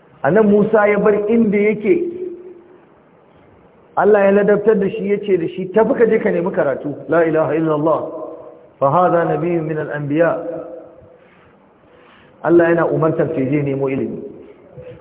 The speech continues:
Yayi tafiya, da yazo zai tafi sai da ya dauki guzuri. Dan an gaya maka ba a tafiya neman karatu sai da guzuri.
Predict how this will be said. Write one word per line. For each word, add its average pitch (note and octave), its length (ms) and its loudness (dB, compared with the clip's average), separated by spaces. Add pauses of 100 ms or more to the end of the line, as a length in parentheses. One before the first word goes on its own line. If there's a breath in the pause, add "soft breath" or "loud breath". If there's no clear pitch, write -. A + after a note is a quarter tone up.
(920)
Yayi E3+ 340 4
tafiya, E3+ 460 2 (460)
da B2+ 80 -6
yazo D#3 240 0
zai E3+ 180 2
tafi C#3 260 -4
sai F3 120 2
da D3+ 80 2
ya C#3+ 60 2
dauki C#3+ 240 -4
guzuri. C3 440 -2 (1900)
Dan F3 440 2
an D3+ 180 0
gaya E3 300 4
maka D3+ 340 0
ba F3 460 0
a D3+ 180 -2 (160)
tafiya C#3+ 560 -2
neman D#3+ 540 -6 (100)
karatu C#3 480 -2 (120)
sai F#3 120 4
da D3 80 4
guzuri. A#2+ 480 -2